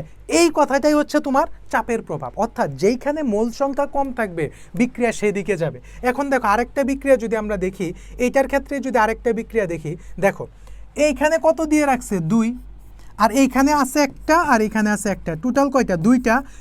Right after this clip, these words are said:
এখানেও দুইটা, এখানেও দুইটা। তার মানে কি? দুই পাশে যদি মোল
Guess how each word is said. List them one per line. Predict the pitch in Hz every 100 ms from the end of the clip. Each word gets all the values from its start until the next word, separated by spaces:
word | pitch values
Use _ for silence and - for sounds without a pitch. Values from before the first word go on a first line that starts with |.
| - 269
এখানেও | 262 285 320
দুইটা, | 311 330 320
এখানেও | 254 226 226 220
দুইটা। | 196 156 127 - - -
তার | 214 254
মানে | 277 285
কি? | 269 196 135 - - - - - -
দুই | 160 196 302
পাশে | 311 277 254 262
যদি | 294 294
মোল | 226 240